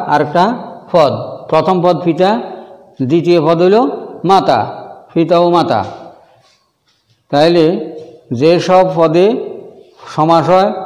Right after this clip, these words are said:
তাদের প্রথম পদটিকে পূর্বপদ এবং শেষ পদটিকে পরপদ, শেষ পদটিকে পরপদ বা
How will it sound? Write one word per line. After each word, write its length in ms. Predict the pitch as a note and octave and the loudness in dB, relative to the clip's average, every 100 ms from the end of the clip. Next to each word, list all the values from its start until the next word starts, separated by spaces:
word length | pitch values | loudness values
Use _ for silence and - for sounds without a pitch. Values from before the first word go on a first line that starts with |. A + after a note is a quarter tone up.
| - - | -14 -6
তাদের 300 | D3 D3+ E3+ D3+ | 0 2 2 2
প্রথম 300 | D#3+ E3 F#3 | 0 2 2
পদটিকে 380 | E3 E3 E3+ F3 | 2 2 2 0
পূর্বপদ 460 | E3+ E3 D3+ E3+ F#3 G3+ - - - | 0 0 2 2 2 -2 -10 -16 -6
এবং 240 | D3+ D3+ E3+ | -2 2 2
শেষ 280 | D#3+ F3+ F#3 F3+ | 0 2 2 2
পদটিকে 460 | E3+ E3 D#3 E3+ G#3+ C4 - - - - - - | 0 0 0 2 2 2 -4 -10 -16 -18 -20 -2
পরপদ, 420 | E3+ F#3 E3 D#3 A#2 | 4 4 4 2 2
শেষ 280 | - D#3+ F3+ - | 0 2 2 0
পদটিকে 360 | F3 F3 F#3+ | 0 0 0
পরপদ 460 | E3+ E3 E3+ D#3 F3 D#3 | 2 2 2 2 0 2
বা 120 | E3 | 2